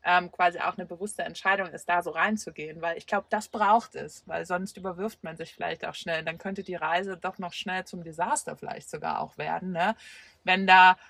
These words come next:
ein Teil, ein Part quasi sich dessen nicht so ganz bewusst ist. Und ich glaube auch,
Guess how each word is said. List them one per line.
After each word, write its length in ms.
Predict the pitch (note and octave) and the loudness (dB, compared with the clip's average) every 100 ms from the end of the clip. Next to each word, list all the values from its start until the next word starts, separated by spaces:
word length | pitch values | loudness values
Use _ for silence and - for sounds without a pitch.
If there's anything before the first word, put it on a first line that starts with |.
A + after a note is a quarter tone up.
| - | 0
ein 260 | F3 F#3 G3 | 2 2 0
Teil, 540 | - F#3 G3 A3 A#3 | 4 6 6 4 2
ein 240 | - E3+ - | 0 -2 -6
Part 640 | - F3 F3+ A#3 A#3+ - - - _ _ | 0 2 4 2 0 -16 -20 -20 _ _
quasi 420 | - F#3 G3 G3 | 2 6 6 2
sich 300 | F#3 G#3+ - | -2 -2 -2
dessen 380 | G3+ G3+ - G3 | -2 -2 -2 0
nicht 240 | G#3 A3+ - | 0 0 -2
so 100 | G#3 | -6
ganz 300 | F#3+ F#3+ - | -4 -4 -8
bewusst 480 | E3 F3+ B3 - | -8 -4 -6 -6
ist. 160 | - D3+ | -12 -12
Und 120 | D3+ | -14
ich 120 | E3 | -12
glaube 360 | - G#3+ G3+ - | -2 0 0 0
auch, 300 | F3 F#3 F#3+ | 0 0 -4